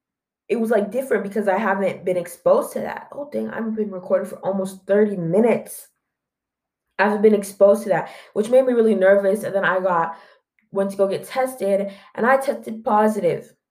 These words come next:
And I was like, "Oh my goodness." I made a whole YouTube video of how, like, it was, and I don't really wanna go into too much detail about it,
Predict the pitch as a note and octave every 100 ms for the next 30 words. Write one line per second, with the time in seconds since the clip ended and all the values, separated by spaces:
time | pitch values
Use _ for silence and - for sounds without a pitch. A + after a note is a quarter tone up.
0 | _ _ _ _ _ - G3+ G3+ G3 E3+
1 | C#3+ - _ _ _ _ _ _ _ _
2 | _ _ G3 G3+ F#3+ E3+ D#3+ - - _
3 | _ _ _ _ G3+ A3 B3 A#3+ A#3+ A3
4 | A3 G#3+ G3 G#3 G3 F#3+ - F#3 - _
5 | - - A#3 G#3+ G3 F#3+ F3+ F3 F#3+ F3
6 | F3+ F3 F#3 F3+ F3+ F3 F#3 F3+ F#3+ F3+
7 | E3+ E3+ E3+ D#3 F3 - - G3+ G3 F3
8 | F3 F3+ F3+ F#3 F3 F3 F3 E3+